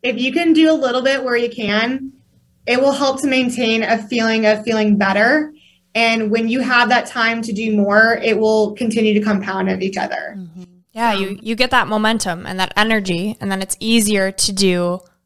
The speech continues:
Speaker 3: other things.
Speaker 1: Yeah.
Speaker 3: Exactly.
Speaker 1: Health is not a linear line as much as we want it to be. Um, I, I would say I never feel that health is linear either. It's gonna be a journey. And so you just have to find that space of where you're at,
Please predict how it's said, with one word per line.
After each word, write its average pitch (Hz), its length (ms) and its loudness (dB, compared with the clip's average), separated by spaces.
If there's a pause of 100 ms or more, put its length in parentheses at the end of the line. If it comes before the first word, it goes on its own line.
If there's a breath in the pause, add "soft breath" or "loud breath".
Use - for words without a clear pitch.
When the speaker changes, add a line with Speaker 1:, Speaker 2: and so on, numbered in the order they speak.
(140)
Speaker 3:
other - 220 -10
things. 202 300 -8
Speaker 1:
Yeah. 196 80 -6
Speaker 3:
Exactly. 233 720 -2 (420)
Speaker 1:
Health 392 240 0 (140)
is 339 60 4
not 262 500 4
a 269 120 -2
linear 240 400 -2
line 220 280 -2
as 233 160 -6
much 208 220 -4
as 240 180 -2
we 233 140 -4
want 202 180 -2
it 214 140 -4
to 254 100 -6
be. 240 300 0
Um, 233 100 -8 (560)
I, 208 240 -4
I 233 140 0
would 247 180 0
say 247 200 -2
I 220 440 0
never 240 520 -4
feel 240 360 -4
that 220 240 -2 (240)
health 247 300 -4
is 240 160 -2
linear 233 300 -4
either. 220 480 0
It's 233 180 -4
gonna 254 220 -2
be 240 120 -4
a 208 80 0
journey. 208 460 -4
And 220 260 -4
so 226 60 -8
you 214 180 -4
just 226 240 -4
have 220 220 -4
to 220 140 -12
find 214 560 -2 (260 loud breath)
that 208 220 0
space 214 380 0
of 202 100 -2
where 190 160 0
you're - 200 -6
at, - 260 -12